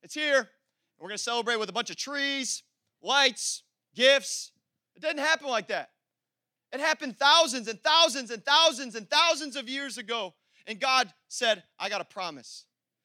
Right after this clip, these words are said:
Does anybody thank God that he told, told us before time? Four of us. And the final prophecy, though, of God was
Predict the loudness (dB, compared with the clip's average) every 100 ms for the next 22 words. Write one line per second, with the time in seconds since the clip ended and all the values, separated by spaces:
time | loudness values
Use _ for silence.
0 | _ _ _ _ _ _ _ _ _ _
1 | -20 -16 -18 -20 _ _ _ -16 -14 -12
2 | -12 -12 -12 -12 -10 -8 -8 -8 -12 -14
3 | -20 _ -18 -18 -20 _ -20 -18 -18 -20
4 | -20 -20 -18 -20 -20 _ _ _ _ _
5 | _ _ _ _ _ _ _ _ -12 -8
6 | -8 -10 -14 -16 -18 _ _ _ _ _
7 | _ _ _ _ _ _ _ _ _ _
8 | _ _ _ _ _ _ _ _ _ _
9 | _ _ _ _ _ _ _ _ _ _
10 | _ _ _ -20 -6 -4 -4 -6 -6 -6
11 | -8 -10 -8 -8 -10 -10 -8 -8 -10 -16
12 | -16